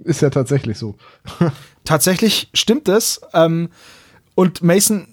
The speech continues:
Speaker 2: verrät sich im Endeffekt hier selber, ne? Also, das ist total blöd, weil er hätte gar nichts sagen müssen. Dann hätte die Witwe Maruthas das nicht auf diesen Fluch bezogen und hätte es den drei Fragezeichen nicht gesagt und die hätten nicht diesen Anfangsverdacht bekommen.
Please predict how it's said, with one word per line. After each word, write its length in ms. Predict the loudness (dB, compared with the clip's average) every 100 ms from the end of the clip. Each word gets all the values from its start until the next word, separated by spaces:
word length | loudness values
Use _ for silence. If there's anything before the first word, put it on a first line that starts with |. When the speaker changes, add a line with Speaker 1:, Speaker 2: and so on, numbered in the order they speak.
| -14
Speaker 2:
verrät 380 | -2 2 2 2
sich 120 | -4
im 80 | -4
Endeffekt 320 | -2 -2 -6
hier 180 | 0 2
selber, 300 | 4 2 0
ne? 160 | -2 0
Also, 220 | 2 2 0 _
das 100 | -14
ist 140 | -10
total 220 | -6 -2 2
blöd, 240 | 2 4
weil 160 | 2 2
er 120 | 0
hätte 180 | 0 0
gar 160 | 0
nichts 200 | 2 0
sagen 240 | 0 -2 -2
müssen. 280 | -6 -8 -12 _ _ _ _ _ _ _
Dann 140 | 0
hätte 500 | 2 2 2 2 0 -8 _ _
die 80 | 0
Witwe 260 | 0 0 0
Maruthas 540 | 2 2 2 0 0
das 140 | 0 0
nicht 200 | 0 0
auf 80 | -4
diesen 220 | -4 -4
Fluch 300 | 0 -2 -2
bezogen 460 | -8 0 0 0 -4
und 140 | 0
hätte 100 | 0
es 60 | 2
den 120 | 2
drei 140 | 2
Fragezeichen 480 | 2 2 2 2 2
nicht 140 | 2 0
gesagt 240 | -4 -2
und 120 | -2
die 100 | 2 2
hätten 180 | 2 -2
nicht 160 | -4
diesen 140 | -8 -8
Anfangsverdacht 580 | -10 -10 -14 -14 -16 -16
bekommen. 300 | -16 -16